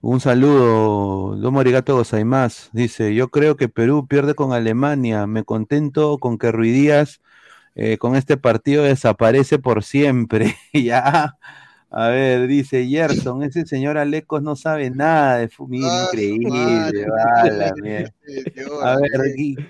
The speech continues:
Speaker 1: Gim Freak, dos soles, muchísimas gracias. Dice, "Rey ha jugado en el extranjero más partidos que Reina". Ahí está.
Speaker 2: Mm, ya.
Speaker 1: A ver, ciento sesenta y tres personas en vivo, solo setenta y cuatro likes. Dejen su like.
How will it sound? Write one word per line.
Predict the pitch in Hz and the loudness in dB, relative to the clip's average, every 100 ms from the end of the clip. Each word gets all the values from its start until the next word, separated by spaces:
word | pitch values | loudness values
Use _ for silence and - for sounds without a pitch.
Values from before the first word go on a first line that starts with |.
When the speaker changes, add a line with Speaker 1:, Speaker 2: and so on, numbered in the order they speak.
| - | -4
Speaker 1:
Gim | 160 170 165 | -2 -2 -4
Freak, | - 156 175 170 135 | -6 -2 2 0 -2
dos | 147 156 - | -2 -2 -2
soles, | 170 151 131 | -2 0 -2
muchísimas | 131 147 147 139 | -2 -2 -2 0
gracias. | 143 135 135 | -2 0 0
Dice, | 143 - 120 101 _ _ _ - | 0 0 -2 -4 _ _ _ -6
"Rey | 135 160 160 | -2 2 2
ha | |
jugado | 156 147 151 160 | 0 0 0 0
en | |
el | 151 | 0
extranjero | 131 - 127 117 147 147 | -2 -2 -4 -2 -2 0
más | 147 135 | -2 -2
partidos | 139 120 147 151 | -2 -2 -2 -2
que | - 117 | -2 -2
Reina". | 117 147 151 127 117 107 101 98 _ | 0 0 2 0 -2 -2 -4 -10 _
Ahí | 107 104 104 | -12 -10 -10
está. | 101 135 123 113 147 | -10 -8 -4 -4 -6
Speaker 2:
Mm, | 143 135 | -14 -8
ya. | 135 139 143 151 151 _ _ | -6 -4 -6 -12 -18 _ _
Speaker 1:
A | 120 | -4
ver, | 127 139 127 | -2 0 -2
ciento | - 160 170 | -6 -8 -6
sesenta | 135 123 123 | -8 -6 -6
y | |
tres | 117 156 156 | -4 -6 -4
personas | 139 127 156 156 147 | -6 -4 -4 -4 -4
en | 127 127 | -6 -2
vivo, | 156 139 | -2 -2
solo | 147 151 | -2 -2
setenta | 147 131 117 117 | -2 -4 -2 -4
y | |
cuatro | 110 135 135 131 | -2 -2 0 2
likes. | 143 135 | 2 2
Dejen | 127 139 135 | 0 -2 -6
su | - 110 | -4 -2
like. | 123 135 120 - | 2 2 0 -6